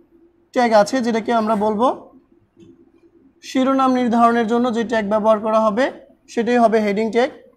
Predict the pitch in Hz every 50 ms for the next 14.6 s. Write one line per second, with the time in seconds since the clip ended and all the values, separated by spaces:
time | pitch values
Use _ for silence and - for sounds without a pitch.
0 | _ _ _ _ _ - 214 214 208 226 240 247 247 247 247 - - - _ _
1 | _ _ _ _ _ _ _ _ _ _ - 208 208 202 240 240 247 254 254 220
2 | 262 262 269 269 262 - - - - _ 220 196 190 196 226 220 226 277 381 -
3 | - - _ _ _ _ _ _ _ _ _ _ _ _ _ _ _ _ _ _
4 | _ _ _ _ _ _ _ _ _ _ _ _ _ _ _ _ _ _ _ _
5 | _ _ _ _ - 233 233 240 208 254 277 302 - - 302 240 226 214 202 226
6 | 220 196 226 214 202 196 202 196 190 - 202 196 190 196 254 285 269 - 247 220
7 | 208 202 180 175 185 175 160 151 151 - - 214 - - 240 240 214 247 226 269
8 | 269 254 254 208 226 214 190 175 180 175 160 170 151 143 135 - - - - _
9 | _ _ _ _ _ _ _ _ _ - _ _ _ _ _ _ - _ _ _
10 | _ _ _ _ _ _ _ _ _ _ _ _ _ _ _ _ _ _ _ _
11 | _ _ _ _ _ _ _ _ _ _ _ _ - 220 233 247 254 254 285 294
12 | 254 240 269 269 233 262 320 370 - - - - _ _ _ _ _ _ _ _
13 | _ _ _ _ _ _ _ _ _ _ _ _ _ _ _ _ _ _ _ _
14 | _ _ _ _ _ _ - 233 247 254 247